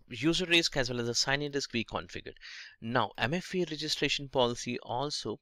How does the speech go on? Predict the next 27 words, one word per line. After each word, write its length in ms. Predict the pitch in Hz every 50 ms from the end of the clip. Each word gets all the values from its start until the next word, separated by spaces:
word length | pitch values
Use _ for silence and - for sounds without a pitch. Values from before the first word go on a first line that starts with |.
| _ -
uh, 60 | 135
we're 160 | 110 113 107 104
gonna 280 | 110 101 101 - - -
set 320 | - - - - 143 - -
it 160 | 104 - -
here. 300 | - - - 98 92 - - - - - - - - - -
So 360 | - - - 143 135 131 - - _ _ _
this 260 | - 117 - 175 175
is 100 | 170 170
a 60 | 175
policy 380 | - - 156 147 143 - - 143
for 240 | - - 135 123 - -
all 240 | 117 110 117 147
users, 720 | 160 151 160 165 160 156 160 165 160 - - - - - - _ _ _ _
and, 520 | - 110 110 107 110 110 110 110 110 - - - _ - - - - - - - - - -
uh, 240 | - 110 113 113 113 - -
controls 540 | - 139 139 - 160 160 156 156 143 - -
require 480 | 120 113 - - - 123 117 110 110 -
M 200 | 110 110 117 139
F 200 | 151 - - -
A, 240 | 165 160 156 156 151 _ _ _ _ _ _ _ _ _ - - - _ - - - - - _ _ _ -
and 440 | 120 120 117 117 120 120 120 - - - _ -
I'm 140 | 120 120 120
gonna 220 | 123 123 120 - _ -
enforce 500 | 120 113 107 - - - 110 113 110 -
this 220 | - 98 - -
policy. 600 | - - 104 104 98 87 - - - - - -